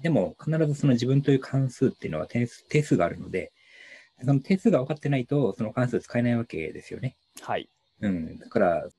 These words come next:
Speaker 1: それはでもなかなか見えてこないから、記録を通して見つけようとするというのが、でもね、これは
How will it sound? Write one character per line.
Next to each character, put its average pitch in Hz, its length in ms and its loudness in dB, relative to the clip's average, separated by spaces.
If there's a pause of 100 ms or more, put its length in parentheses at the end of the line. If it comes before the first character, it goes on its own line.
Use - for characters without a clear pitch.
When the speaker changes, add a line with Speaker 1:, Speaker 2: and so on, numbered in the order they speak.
(120)
Speaker 1:
そ - 140 -2
れ 170 60 4
は 170 80 6
で 156 80 4
も 123 100 4
な 104 100 2
か - 80 0
な 135 100 2
か 127 160 2
見 143 160 4
え 147 40 6
て 190 80 -2
こ - 140 -2
な 147 80 4
い 123 60 0
か - 120 -12
ら、 147 300 0 (140)
記 - 100 -4
録 117 160 2
を - 60 0
通 117 160 0
し - 80 -10
て 156 320 2 (320)
見 104 80 -14
つ - 80 -14
け 110 100 2
よ 101 120 4
う - 40 -14
と 82 80 -12
す - 160 -8
る 101 100 -4
と 110 100 -6
い 110 40 -2
う 110 40 -2
の 127 100 -2
が、 135 200 0 (560)
で 135 60 2
も 117 60 6
ね、 87 160 2
こ - 120 -6
れ 156 100 4
は 151 260 -2